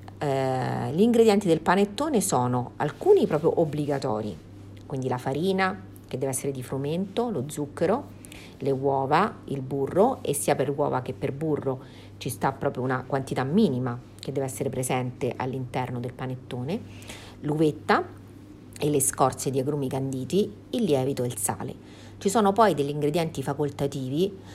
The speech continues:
quali per esempio il latte, eh, i derivati del latte, il miele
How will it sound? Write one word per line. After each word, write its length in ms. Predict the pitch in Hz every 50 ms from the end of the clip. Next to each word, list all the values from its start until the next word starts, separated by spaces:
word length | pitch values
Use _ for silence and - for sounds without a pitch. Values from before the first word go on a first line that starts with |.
| - - - - - - -
quali 180 | - 131 135 135
per 120 | 135 143
esempio 360 | 135 131 - 147 135 127 - 127
il 60 | 135
latte, 560 | 139 127 120 - - - - 202 220 262 262 - - - - - -
eh, 500 | - 131 127 127 127 127 127 127 127 127
i 40 |
derivati 440 | 123 135 135 131 123 123 120 120 123
del 100 | 117 123
latte, 400 | 127 135 123 127 - - - -
il 160 | 170 170 156
miele 500 | 139 135 139 131 135 143 151 156 156 156